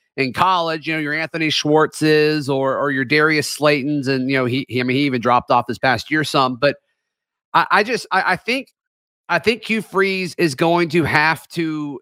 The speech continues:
develop some of these guys that he has on the roster and kind of prove to say, like, "Hey, doesn't matter who you are, I can get you open and I can help you accumulate yards." A-, a-, and we'll certainly see if he's able to do that. I talked to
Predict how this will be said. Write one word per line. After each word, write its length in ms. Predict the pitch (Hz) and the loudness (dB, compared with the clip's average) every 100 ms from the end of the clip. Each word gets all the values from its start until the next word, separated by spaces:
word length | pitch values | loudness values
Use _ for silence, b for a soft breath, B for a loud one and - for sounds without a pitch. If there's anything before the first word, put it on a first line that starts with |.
| 143 | -4
develop 640 | 156 135 113 156 180 175 | -2 0 2 2 2 0
some 200 | - 175 | -2 -4
of 60 | 170 | -2
these 180 | 165 147 | -4 -2
guys 260 | 156 156 | 0 2
that 100 | 151 | 0
he 80 | 147 | -4
has 260 | 135 147 147 | -2 -2 -2
on 100 | 143 | -4
the 80 | 123 | -2
roster 440 | 123 135 151 160 | 2 2 2 -2
and 100 | 139 | -2
kind 160 | 147 139 | -2 -2
of 80 | - | -4
prove 440 | 143 151 160 165 | -2 0 0 0
to 80 | 117 | -6
say, 120 | - | -2
like, 160 | 131 120 | -2 0
"Hey, 360 | 147 160 135 - _ _ _ | 0 2 0 -6 _ _ _
doesn't 180 | 135 160 | -4 2
matter 220 | 175 165 | 2 2
who 100 | 185 | 0
you 220 | 190 180 | 0 2
are, 420 | 202 175 160 156 - _ _ _ | 4 4 2 0 -2 _ _ _
I 100 | 151 | 0
can 100 | 160 | 0
get 200 | 170 175 | -2 0
you 120 | 180 | 4
open 480 | 180 185 156 143 147 165 | 4 4 0 -4 -6 -8
and 80 | 147 | -4
I 100 | 151 | -4
can 120 | 156 | 0
help 220 | 151 160 - | 2 0 0
you 160 | 170 156 | -2 -2
accumulate 720 | - - 180 175 160 151 - | -6 -8 -4 0 2 0 0
yards." 720 | 123 165 170 131 131 - - _ b b _ | 2 4 4 2 -2 -8 -20 _ b b _
A-, 60 | 131 | -2
a-, 300 | 143 139 107 | 0 0 0
and 140 | 151 | 0
we'll 120 | 151 | 0
certainly 340 | 135 175 147 143 | 0 -2 0 -2
see 180 | - 151 | -2 -4
if 100 | - | -2
he's 100 | 127 | 0
able 220 | 143 131 | 0 0
to 40 | 110 | 0
do 140 | 151 | 0
that. 180 | 120 - | 0 0
I 80 | 156 | -2
talked 440 | - 180 214 - | 2 2 2 -2
to 420 | - 190 175 165 | -2 0 2 0